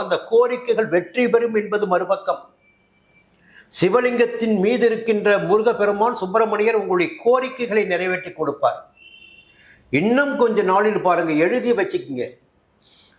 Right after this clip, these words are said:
திருவண்ணாமலையை விட, திருச்செந்தூரை விட மிக அதிகபட்சமாக பக்தர்கள் வலம் வருகின்ற ஒரு இடமாக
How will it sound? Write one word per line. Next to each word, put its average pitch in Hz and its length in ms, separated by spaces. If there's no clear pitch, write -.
திருவண்ணாமலையை 240 840
விட, 170 180
திருச்செந்தூரை 233 720
விட 165 140
மிக 175 200
அதிகபட்சமாக 226 1040
பக்தர்கள் 220 640
வலம் 202 360
வருகின்ற 170 500
ஒரு 175 300
இடமாக 170 500